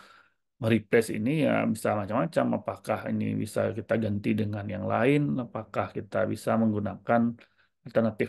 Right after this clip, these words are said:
yang lain di dalam pengendalian? Tentu yang paling, eh, apa namanya, efektif adalah, ya, kita menghilangkan bahaya itu dengan proses pengendalian yang disebut dengan elimination atau, eh, menghapus,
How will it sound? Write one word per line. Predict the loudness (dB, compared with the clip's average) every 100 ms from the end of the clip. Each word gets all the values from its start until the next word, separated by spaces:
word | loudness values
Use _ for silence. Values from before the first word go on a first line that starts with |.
| -4
yang | -2
lain | 2 4 4
di | 0
dalam | -2 -4
pengendalian? | -4 -6 -6 -10 -12 -14 _ _ _ _
Tentu | -14 -4 0
yang | 2 4
paling, | 2 4 2 0 -4 _ _ _ _ _ _ -4
eh, | 0 2 2 0 0
apa | 2 2
namanya, | 4 2 2 0
efektif | -4 -10 -4 -2 2 2
adalah, | 2 -2 -2 -2 -2
ya, | -4 -8 -16
kita | -4 2 2 2
menghilangkan | 0 -2 0 0 -2 -4 0 2 4 2 -4 -8 -4
bahaya | -4 -2 -2 0 0 -2 -8
itu | -4 2 2 2 -2 -10 -8
dengan | -2 2 2 0 -4 _ _ _ _ _ -12
proses | -6 -4 -2
pengendalian | -2 0 0 0 0 0
yang |
disebut | -2 -4 -4
dengan | -4 -4 -4 -4
elimination | -6 -4 -6 -10 -8 -8 -8
atau, | -4 -2 -2 -4 -20 -20 -20 _ _ _ -10
eh, | -6 -4 -4 -4
menghapus, | -6 -6 -4 -4